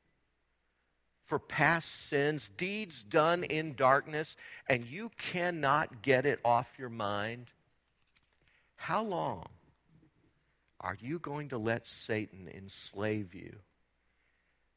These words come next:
when Jesus Christ, just like this dear woman today, invites you to come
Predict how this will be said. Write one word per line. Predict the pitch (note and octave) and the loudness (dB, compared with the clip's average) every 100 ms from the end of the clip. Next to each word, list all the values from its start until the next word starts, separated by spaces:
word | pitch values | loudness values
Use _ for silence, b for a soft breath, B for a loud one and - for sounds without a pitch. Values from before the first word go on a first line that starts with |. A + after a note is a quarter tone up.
| - | -12
when | A#2+ G2+ | -10 -8
Jesus | - D#3+ E3 D3+ - | -6 -6 -6 -10 -12
Christ, | - A#2 G#2+ F#2 F#2 - - | -6 -2 -2 -2 -8 -14 -14
just | C#3+ - | -10 -2
like | C#3 - | -2 -2
this | - - | -14 -14
dear | G#2 C3+ C3 | -10 -8 -6
woman | B2+ C3 C3 | -4 -6 -8
today, | B2 F#2+ F2 F#2 F#2 b b b b - | -6 -2 -2 -4 -8 b b b b -14
invites | F#2+ F2 A#2 A2+ C3+ - | -12 -2 2 4 2 -8
you | D3+ | -12
to | B2+ | -10
come | - B2+ A2+ F#2 D#2 | -8 -6 -6 -6 -10